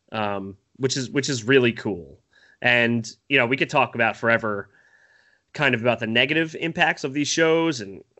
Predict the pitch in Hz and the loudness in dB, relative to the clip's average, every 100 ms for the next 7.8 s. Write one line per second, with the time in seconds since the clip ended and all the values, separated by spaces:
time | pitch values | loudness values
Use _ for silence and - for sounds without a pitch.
0 | - 123 165 147 123 117 117 139 120 101 | -10 -2 0 0 -2 -8 -2 0 0 -6
1 | - - 135 131 123 120 113 104 - _ | -6 -2 0 0 2 2 2 -2 -14 _
2 | - - - 123 131 117 - 123 123 107 | -20 -10 -4 2 2 2 0 2 4 4
3 | 107 110 - 139 120 113 110 120 101 120 | 2 2 4 6 6 4 4 4 4 4
4 | 135 147 180 180 220 - - - - - | 4 4 4 6 4 0 -12 -20 -20 -2
5 | 120 110 104 101 - _ - 127 139 180 | 4 4 4 0 -10 _ 2 2 2 2
6 | 165 139 - 131 180 160 - 151 135 131 | 4 2 -6 -4 0 0 0 -6 -2 -2
7 | 123 110 117 127 117 104 95 - | 0 -2 0 0 0 -2 -6 -14